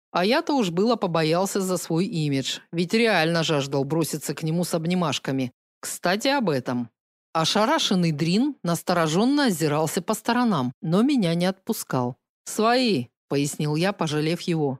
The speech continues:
"А как же Стеллы?" выдал он.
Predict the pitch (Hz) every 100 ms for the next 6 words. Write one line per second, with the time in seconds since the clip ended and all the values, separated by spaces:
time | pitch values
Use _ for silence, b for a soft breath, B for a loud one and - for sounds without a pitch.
0 | _ _ _ _ 151 151 147 147 143 147
1 | 143 147 - - 208 196 269 - 349 226
2 | 147 123 - _ - 139 165 202 208 -
3 | 139 131